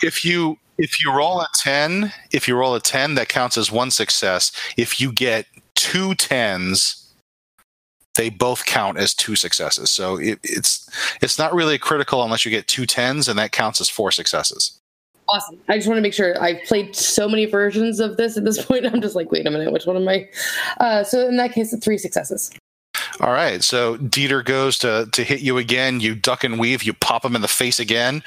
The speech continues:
Speaker 1: doing, uh, some, another health level of damage to him. He curses loudly because this is the second time you hit him in the face and he can't land a punch on you.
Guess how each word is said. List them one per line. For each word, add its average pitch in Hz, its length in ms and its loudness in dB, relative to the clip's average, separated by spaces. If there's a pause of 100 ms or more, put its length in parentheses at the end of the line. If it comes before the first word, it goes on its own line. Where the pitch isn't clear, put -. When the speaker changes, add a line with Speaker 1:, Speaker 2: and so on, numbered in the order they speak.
(300)
Speaker 1:
doing, 113 440 2
uh, 110 280 2
some, 117 380 0
another 113 300 0
health 127 220 4
level 123 240 2
of 110 100 -4
damage 123 380 2
to 95 120 -2
him. 90 100 0 (520)
He 139 260 -2 (160)
curses 139 640 0
loudly 123 560 2
because 120 600 0 (200)
this 139 140 2
is 123 60 0
the 127 100 2
second 160 380 0
time 147 280 2
you 120 120 -2
hit 147 200 0
him 139 100 0
in 123 60 0
the 110 80 0
face 131 340 0
and 98 100 -4
he 117 80 -2
can't 113 240 0
land 117 180 2
a 101 40 0
punch 131 280 0
on 82 200 -2
you. 78 180 -6